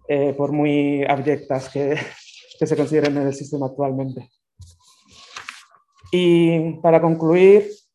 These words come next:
pues quizás, eh, sí, volver a ahondar en que creemos que el trabajo futuro es el de seguir ahondando en las, eh, las alianzas con, eh, colectivos dentro, pero también fuera de lo que consideramos tradicionalmente queer, ¿no?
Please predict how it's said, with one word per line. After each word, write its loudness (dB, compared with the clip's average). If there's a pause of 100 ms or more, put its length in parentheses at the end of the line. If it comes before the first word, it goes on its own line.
(1080)
pues 4
quizás, 2
eh, 0 (200)
sí, -2
volver 2
a 4 (300)
ahondar 2
en 0
que 2
creemos 0
que 0
el -4
trabajo 0 (360)
futuro 2
es 2
el 0
de 0
seguir -6 (240)
ahondando -2
en 0
las, 0
eh, 0 (200)
las 0
alianzas 0 (800)
con, 0 (120)
eh, -2
colectivos 2
dentro, 4
pero 4
también 0
fuera 4
de 6
lo 4
que -4
consideramos -2
tradicionalmente 0
queer, 0
¿no? -8